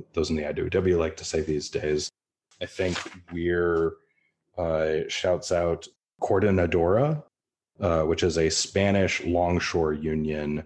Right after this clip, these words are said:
uh, which actually has no paid full-time staff,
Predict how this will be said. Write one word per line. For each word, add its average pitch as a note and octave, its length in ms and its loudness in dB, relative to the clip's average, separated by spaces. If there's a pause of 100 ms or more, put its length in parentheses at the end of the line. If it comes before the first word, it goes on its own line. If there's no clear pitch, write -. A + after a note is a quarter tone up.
(440)
uh, E2 160 2
which D#2+ 220 0
actually E2 880 2
has D#2 520 -4
no F2+ 640 4
paid E2+ 380 -2
full-time E2+ 560 -4
staff, F#2 720 -2